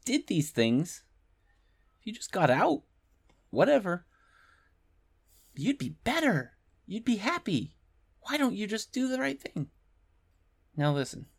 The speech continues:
people with mental health disorders, they can make choices.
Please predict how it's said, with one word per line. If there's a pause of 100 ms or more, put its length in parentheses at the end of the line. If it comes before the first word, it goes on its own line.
(340)
people
with
mental
health (480)
disorders, (1080)
they
can
make
choices.